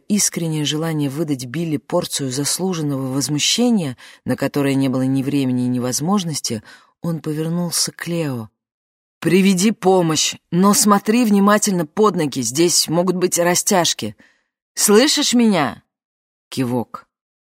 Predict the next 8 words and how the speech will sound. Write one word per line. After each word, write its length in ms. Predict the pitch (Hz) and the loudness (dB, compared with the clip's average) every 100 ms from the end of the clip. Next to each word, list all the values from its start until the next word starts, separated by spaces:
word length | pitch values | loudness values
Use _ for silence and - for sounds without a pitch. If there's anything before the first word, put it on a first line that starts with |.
| _ _ | _ _
"Нам 300 | 135 156 175 | 0 2 2
понадобится 720 | 170 185 185 180 175 - 170 165 | 2 2 0 0 0 0 0 -2
аптечка 840 | - - 226 - 165 151 139 117 _ - | -2 -2 -2 -2 -4 -4 -2 -6 _ -10
и 80 | 156 | -8
помощь 460 | - 185 170 143 | -4 -2 0 -2
медиков. 560 | 185 180 147 - 120 - _ _ | -2 -2 -4 -8 -14 -16 _ _
Все 200 | - 208 | 0 2
понял?" 520 | 226 262 226 151 117 | 4 4 4 2 -2